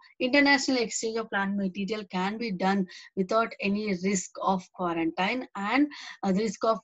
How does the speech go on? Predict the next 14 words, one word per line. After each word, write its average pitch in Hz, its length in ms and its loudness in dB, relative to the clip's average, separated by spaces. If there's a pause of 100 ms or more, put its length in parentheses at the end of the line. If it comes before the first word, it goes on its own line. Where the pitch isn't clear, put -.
uh, 180 340 6
you 190 140 2
know, 240 140 0 (200)
introduction 196 520 0
of 208 100 -6 (100)
any 247 240 6
diseases 196 600 2
through 185 240 0
the 311 220 4 (280)
plants 220 360 2
wo-, 196 300 0
where 196 200 0
we 196 160 0
are 240 100 -4